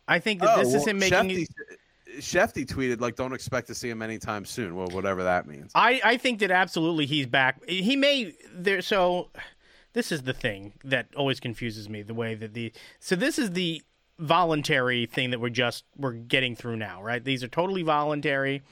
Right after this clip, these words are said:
Speaker 1: There's other players that are not there. Um, but then there, there's the next,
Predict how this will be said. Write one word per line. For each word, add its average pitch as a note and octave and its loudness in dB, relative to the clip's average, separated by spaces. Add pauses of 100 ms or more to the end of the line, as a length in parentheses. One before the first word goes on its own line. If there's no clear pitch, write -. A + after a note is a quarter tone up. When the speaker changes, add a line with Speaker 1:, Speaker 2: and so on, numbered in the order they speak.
(280)
Speaker 1:
There's D#3 2
other F3 2
players E3 4
that D#3+ 2
are D#3+ 2
not D3+ 2
there. A#2+ 2 (420)
Um, A2 -4 (1040)
but E3+ 0
then G#3 2
there, F#3+ 4
there's E3 2
the D#3 2
next, - -2